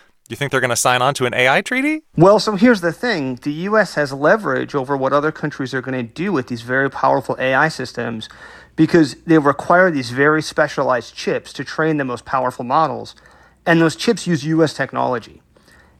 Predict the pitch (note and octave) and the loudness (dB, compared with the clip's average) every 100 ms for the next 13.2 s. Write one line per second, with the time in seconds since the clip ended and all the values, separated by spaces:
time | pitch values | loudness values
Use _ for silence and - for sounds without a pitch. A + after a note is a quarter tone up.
0 | - D3+ F3+ E3 D3 F3 F#3 F3+ F3+ D#3 | -2 2 6 8 8 6 4 0 -2 0
1 | C#3 C#3+ C3+ - D#3+ D3 C#3+ D3 C#3 - | 0 0 0 0 -2 -2 -2 -4 -6 -6
2 | C3+ - B2 A2+ B2+ - G3 G#3 F3 C3 | -6 -6 -8 -8 -8 -4 0 2 2 0
3 | B2+ C#3+ - - C3 B2 - - _ - | 0 -2 -6 -4 -4 -4 -12 -20 _ -20
4 | _ _ D#3 C#3+ C3+ B2+ A#2+ C#3 C#3+ F3+ | _ _ -2 2 2 2 -2 2 2 2
5 | D#3 A#2+ - D#3 C#3 C#3 D#3+ E3 C3 C3 | 0 -4 0 2 2 2 2 2 -4 -6
6 | B2+ C3 C#3 C3 - C3 B2 F3+ G3+ C#3 | -8 -8 -6 -6 -8 -16 -10 -6 -2 -2
7 | B2+ B2 C3 C#3 C#3+ - B2+ B2+ - C#3 | -4 -8 -6 -4 -4 -6 -10 -12 -4 -2
8 | C#3+ - C3 C3 B2+ B2 - C3+ E3+ G#3+ | -2 -4 -10 -10 -10 -10 -8 -6 0 2
9 | D3 B2+ B2 B2+ B2+ - - _ _ E3 | 2 -2 -4 -2 -2 -4 -18 _ _ -2
10 | D#3+ F3 D3 D#3 G3 C#4+ D3+ C3 C3 B2 | 0 0 2 6 6 4 2 -4 -4 -4
11 | B2+ - D3 C#3 C#3 B2+ C3 C#3 D3 E3+ | -8 -4 -2 0 -2 -4 -4 -2 0 0
12 | B2+ B2 - F3 - C3 B2 A#2+ A#2+ A#2+ | -2 -10 -6 -6 -6 -8 -6 -6 -6 -8
13 | A#2+ | -10